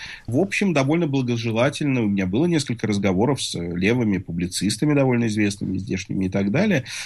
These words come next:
которые вот, э, как бы пытаются понять этот месседж и истолковать его,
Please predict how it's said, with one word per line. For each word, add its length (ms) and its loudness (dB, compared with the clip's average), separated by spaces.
которые 500 2
вот, 300 -2
э, 600 0
как 180 0
бы 100 2
пытаются 500 2
понять 380 -2
этот 220 -6
месседж 400 -2
и 40 2
истолковать 600 0
его, 180 2